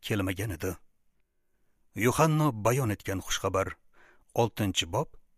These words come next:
o'n yettinchi oyat. Sizga bir yosh missionerning mulohazalarini aytib berishimga ruxsat eting. Quyida uning kundaligidan parcha keltirilgan. Yozuvlar missionerlik maydoniga tushilgan dastlabki oy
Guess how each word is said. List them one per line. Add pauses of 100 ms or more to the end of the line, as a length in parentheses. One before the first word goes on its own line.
(200)
o'n
yettinchi
oyat. (1400)
Sizga
bir (160)
yosh
missionerning
mulohazalarini
aytib
berishimga
ruxsat
eting. (880)
Quyida
uning
kundaligidan (180)
parcha
keltirilgan. (680)
Yozuvlar (440)
missionerlik
maydoniga
tushilgan (260)
dastlabki (100)
oy